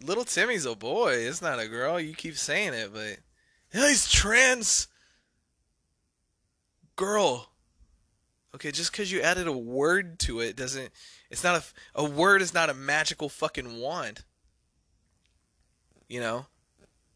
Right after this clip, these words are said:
<laughs> You know, it's, it's not gonna do you any good to just throw a word out there when you're not that.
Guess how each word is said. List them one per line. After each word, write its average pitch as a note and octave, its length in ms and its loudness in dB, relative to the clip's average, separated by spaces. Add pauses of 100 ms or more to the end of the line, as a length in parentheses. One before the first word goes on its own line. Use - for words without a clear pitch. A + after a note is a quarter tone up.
(1300)
<laughs> - 80 -6 (2000)
You A#2+ 140 -4
know, A#2 160 2
it's, D3 180 0
it's C#3+ 160 -4
not F3 200 2
gonna D#3+ 160 -2
do D#3+ 260 -6
you E3 100 -4
any D3 160 -2
good B2+ 440 0 (1800)
to D3+ 120 -2
just C3 300 -4
throw D#3+ 240 4
a C#3+ 60 0
word C#3+ 260 2
out A#2 220 -2
there A#2 260 -2
when A#2 140 -12
you're A#2 100 -4
not A#2 220 -6
that. A#2 220 -4